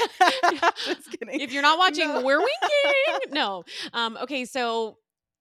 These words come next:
Speaker 2: like I said, we're professionals, and so we have some of 'em here. The first one is laugh lines and lip gloss.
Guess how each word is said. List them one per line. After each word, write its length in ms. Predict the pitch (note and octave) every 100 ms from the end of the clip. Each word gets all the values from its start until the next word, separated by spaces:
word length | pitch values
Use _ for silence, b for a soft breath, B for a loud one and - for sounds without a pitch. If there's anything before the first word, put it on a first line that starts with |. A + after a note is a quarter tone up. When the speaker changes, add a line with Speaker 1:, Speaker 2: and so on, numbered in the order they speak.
| _
Speaker 2:
like 180 | A#3+ A#3+
I 60 | B3
said, 140 | A#3
we're 100 | A3+
professionals, 640 | A#3+ A3 F#3 - G#3+ C4+
and 160 | A3 A3
so 120 | A3
we 140 | G3+ A3
have 260 | G#3+ G#3+
some 140 | G#3+ A#3
of 80 | A3
'em 80 | A3
here. 460 | G#3 G3 F#3 F#3 -
The 140 | A3
first 400 | G#3 A#3+ A#3 -
one 160 | C#4+ D4+
is 140 | D4
laugh 340 | G3+ G3 G#3+ -
lines 360 | A3+ A#3 A#3
and 160 | G3+ F#3
lip 180 | D#3+ -
gloss. 560 | G#3 A#3 D#4 E4+ -